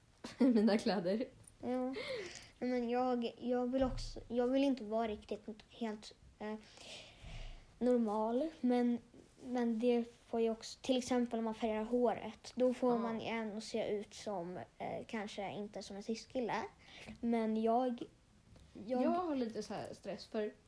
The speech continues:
Speaker 1: jag vill klä mig mer gay, lite mer så här, "Oh, lite kul." Och det är ju lite så här, ja, så jag har smink och sånt här. Eh, jag har supersmink, men ändå. Eh, och sånt. Men jag får stress av att jag skulle bli misgenrad då.
Speaker 2: Mm.
Speaker 1: För liksom, ah,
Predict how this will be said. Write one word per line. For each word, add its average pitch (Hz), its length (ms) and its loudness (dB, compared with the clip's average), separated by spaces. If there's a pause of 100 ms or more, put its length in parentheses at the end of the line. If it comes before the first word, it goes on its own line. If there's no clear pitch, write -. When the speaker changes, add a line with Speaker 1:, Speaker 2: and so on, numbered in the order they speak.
(680)
Speaker 1:
jag 277 260 4
vill 262 120 4
klä 233 180 -2
mig 202 100 0
mer 180 180 0
gay, 180 260 0
lite 170 180 -8
mer 180 100 -6
så - 80 -14
här, 185 80 -6
"Oh, 294 260 4
lite 214 160 -6
kul." - 240 -4 (320)
Och 233 120 0
det 247 80 2
är 294 160 0
ju 214 60 6
lite 185 220 -4
så - 100 -8
här, - 140 -8
ja, - 160 -8
så - 180 -10
jag 190 180 0
har 175 100 -2
smink 247 440 0
och 202 60 -10
sånt - 160 -12
här. - 140 -12 (120)
Eh, 202 220 -4
jag 190 160 -6
har 156 60 -8
supersmink, - 680 -10
men 160 280 -12
ändå. 139 180 -10 (540)
Eh, 180 260 2
och 208 100 -6
sånt. 180 320 -8 (300)
Men 214 300 0
jag 226 240 -2
får 302 60 -4
stress 202 280 -6
av 190 60 -4
att 185 100 -6
jag 180 100 -6
skulle 185 200 -2
bli 196 60 0
misgenrad 214 680 -2
då. 208 160 -6 (540)
Speaker 2:
Mm. 247 220 4
Speaker 1:
För 254 60 2
liksom, 202 340 -2 (1600)
ah, - 60 -16